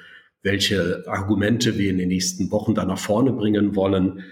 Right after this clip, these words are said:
Das funktioniert nach meinem Dafürhalten viel besser, als die öffentliche Wahrnehmung, äh, es hergibt. Und wir haben hier zum Beispiel im Verbändehaus auf der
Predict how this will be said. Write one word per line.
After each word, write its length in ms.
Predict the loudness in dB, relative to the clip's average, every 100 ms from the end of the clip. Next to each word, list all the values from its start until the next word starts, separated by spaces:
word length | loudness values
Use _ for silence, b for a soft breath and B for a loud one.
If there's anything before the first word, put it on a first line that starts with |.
| B B _
Das 160 | -8 -6
funktioniert 1120 | -2 -2 0 0 0 2 2 0 -4 -8 -6
nach 200 | -6 -4
meinem 460 | -4 0 2 2 2
Dafürhalten 880 | 0 0 0 0 2 0 0 -2 -10
viel 180 | -10 -4
besser, 280 | 0 2
als 160 | 0 -2
die 80 | -2
öffentliche 580 | -4 -6 -8 -8 -6 -2
Wahrnehmung, 520 | 0 2 0 -4 -10 -14
äh, 60 | -6 -4 -4
es 160 | -6 -4
hergibt. 440 | -4 -4 -8 -10 B B B _
Und 140 | -2
wir 80 | 0
haben 160 | 0 -2
hier 160 | -2
zum 140 | 0 0
Beispiel 340 | 2 0 0 -4
im 100 | -4
Verbändehaus 960 | -4 -4 -2 2 2 4 2 2 -2
auf 260 | -6 -8 -4
der 480 | 0 0 -4 -10